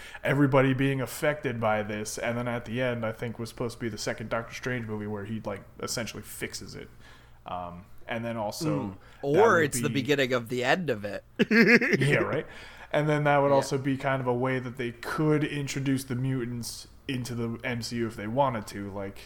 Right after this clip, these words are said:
Speaker 1: sh-, you know, she
Speaker 2: Yeah.
Speaker 1: created them that way. And I was like,
Speaker 2: Well, Doctor
Speaker 1: "Interesting.
Speaker 2: Strange was
Speaker 1: Very interesting."
Speaker 2: missing during the entirety of House of M. The
Speaker 1: Uh-huh.
Speaker 2: well, not missing, he was, like,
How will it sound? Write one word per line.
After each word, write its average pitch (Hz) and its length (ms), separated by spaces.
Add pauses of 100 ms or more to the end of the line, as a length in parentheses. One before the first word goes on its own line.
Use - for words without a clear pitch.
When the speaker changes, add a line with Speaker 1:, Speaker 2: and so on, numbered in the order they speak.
(100)
Speaker 1:
sh-, - 180
you 127 80
know, 90 80
she 92 140
Speaker 2:
Yeah. - 60
Speaker 1:
created 107 420
them 92 140
that 98 200
way. 101 160 (280)
And 131 80
I - 20
was 123 120
like, 120 140 (320)
Speaker 2:
Well, 175 140
Doctor 202 400
Speaker 1:
"Interesting. 156 160
Speaker 2:
Strange 202 320
was 127 300
Speaker 1:
Very 220 80
interesting." 127 340
Speaker 2:
missing 160 500
during 120 300
the 127 180 (120)
entirety 127 520
of 101 100
House 101 260
of 90 80
M. - 220 (840)
The 135 120
Speaker 1:
Uh-huh. 123 160
Speaker 2:
well, 202 140
not 233 240
missing, 170 460
he 190 160
was, 165 260
like, 156 360